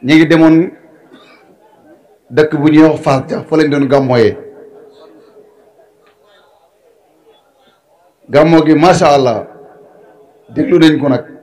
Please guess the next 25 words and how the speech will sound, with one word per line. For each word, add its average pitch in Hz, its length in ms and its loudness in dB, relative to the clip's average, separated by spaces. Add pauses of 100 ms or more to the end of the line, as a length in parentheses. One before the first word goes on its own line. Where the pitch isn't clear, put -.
(1500)
Liñ 160 220 -2
bëgg - 200 2
nag 165 160 0
mooy 160 260 -2
gàmmo 175 300 -2
goo 202 200 0
def, - 340 -2 (1600)
ga 170 140 -2
ca 185 100 2
tegee 175 640 0 (1300)
na 151 180 0
dàq 170 260 0 (120)
gi 156 100 -8
nga 165 140 -2
romb 190 360 -2 (140)
wala 160 160 -2
mu 156 140 -4
tollook 143 300 -4
moom. 117 280 -8 (1500)
Loolu 147 160 2
mooy 139 140 2
gàmmo. 107 320 -4 (2000)
Alay 160 200 0
Samsu 160 300 -2
nag, 214 180 0